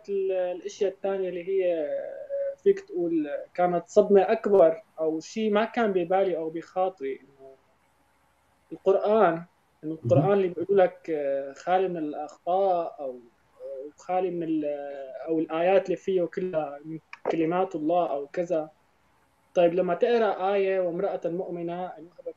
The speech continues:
Speaker 1: نفسها للن-، وهبت نفسها للنبي إن أراد أن يستنكحها النبي"، بلا، بلا، بلا، بلا. طيب إنه شو ال-، شو الغاية أو شو رسالة ال-، ال-، الله بهالآية للبشر أو للبشرية؟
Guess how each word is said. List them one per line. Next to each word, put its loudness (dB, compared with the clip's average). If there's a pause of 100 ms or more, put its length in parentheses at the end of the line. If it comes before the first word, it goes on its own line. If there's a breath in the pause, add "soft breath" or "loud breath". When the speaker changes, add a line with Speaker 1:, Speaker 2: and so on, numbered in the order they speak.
Speaker 1:
نفسها -8
للن-، -8 (440)
وهبت 2
نفسها -6
للنبي 2
إن -4
أراد 0
أن -2
يستنكحها -6
النبي"، 2 (800)
بلا، 2 (140)
بلا، 4
بلا، 4
بلا. -4 (800)
طيب 4
إنه 0
شو -2
ال-، 0
شو -6
الغاية 0
أو -4
شو -10
رسالة -4 (100)
ال-، -8 (100)
ال-، -8
الله 2
بهالآية -2
للبشر 0 (120)
أو -8
للبشرية؟ -6